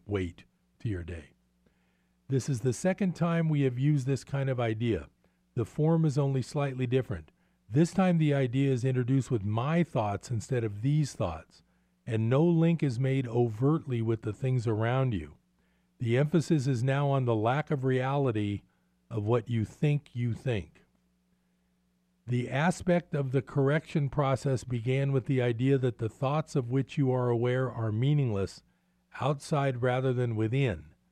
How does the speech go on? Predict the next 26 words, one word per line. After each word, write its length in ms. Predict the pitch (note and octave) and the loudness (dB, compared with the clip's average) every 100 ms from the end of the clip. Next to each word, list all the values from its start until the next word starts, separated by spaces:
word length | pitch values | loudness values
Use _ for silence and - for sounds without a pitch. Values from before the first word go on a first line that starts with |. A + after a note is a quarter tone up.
| _ _ _ | _ _ _
and 240 | A2+ A2 | -4 0
then 220 | A#2+ D#3+ E3 | 2 2 0
stressed 600 | - D3+ C3+ C3 - _ - | -2 -2 0 -2 -6 _ -4
their 240 | A#2+ A2 | 0 0
past 720 | - - C#3+ C#3 A#2 - _ - | -2 -8 -4 -2 -4 -6 _ -4
rather 340 | A#2+ B2 B2+ | -2 2 0
than 200 | A#2+ A#2+ | 0 0
their 140 | A2+ | 0
present 600 | G#2+ - C#3+ C#3 B2 A2+ | -2 -4 0 0 0 -4
status. 640 | - - B2 A2+ F2 - - _ _ _ _ _ _ A#2+ | -6 -2 0 0 -4 -14 -20 _ _ _ _ _ _ -2
Now 280 | A#2+ C#3 | 0 2
we 180 | E3+ E3+ | 4 4
are 100 | D3+ | 4
emphasizing 760 | C#3+ C#3 D3+ - C#3+ C#3 C3 B2+ | 2 0 0 0 0 2 2 0
that 160 | A#2+ | 0
the 80 | - | -2
presence 920 | A2 - - D3 E3+ D3+ D3+ D3 - _ _ _ | -6 -10 -2 2 4 4 2 0 -8 _ _ _
of 200 | B2 A2 | -6 -2
these 260 | B2 B2 - | 0 0 -2
thoughts 720 | - - D#3+ C3+ A2 - - _ _ _ _ | -4 0 2 0 -4 -12 -20 _ _ _ _
means 400 | B2 C3+ D3 A#2+ | -2 2 2 4
that 240 | B2+ A#2 | 0 0
you 140 | C3 B2+ | 0 2
are 140 | A#2+ | 2
not 320 | A2+ B2 A#2+ | 0 0 -2
thinking. 760 | - - - C3+ C3 F2+ D2+ | -10 -8 0 0 0 -6 -10